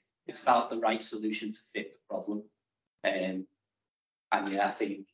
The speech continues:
that's been the biggest challenge, is getting the buy-in from the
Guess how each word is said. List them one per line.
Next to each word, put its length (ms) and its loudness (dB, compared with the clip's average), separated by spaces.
that's 280 4
been 200 4
the 80 -2
biggest 520 -4
challenge, 560 0
is 220 -6
getting 400 -2
the 160 -6
buy-in 480 0
from 300 -2
the 80 -6